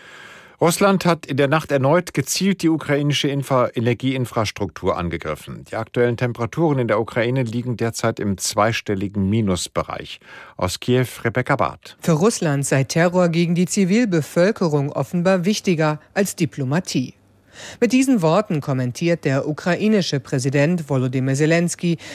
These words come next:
Speaker 2: die erneuten russischen Luftangriffe auf die ukrainische Energieinfrastruktur.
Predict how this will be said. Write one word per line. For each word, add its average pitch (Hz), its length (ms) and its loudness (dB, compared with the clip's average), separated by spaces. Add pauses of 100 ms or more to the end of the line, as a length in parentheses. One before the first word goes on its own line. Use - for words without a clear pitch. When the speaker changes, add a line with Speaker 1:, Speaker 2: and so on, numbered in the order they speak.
(140)
Speaker 2:
die 196 160 4
erneuten 214 540 2
russischen 143 640 0
Luftangriffe 156 960 0
auf 147 180 -4
die 214 140 0
ukrainische 196 840 0
Energieinfrastruktur. 147 1500 -2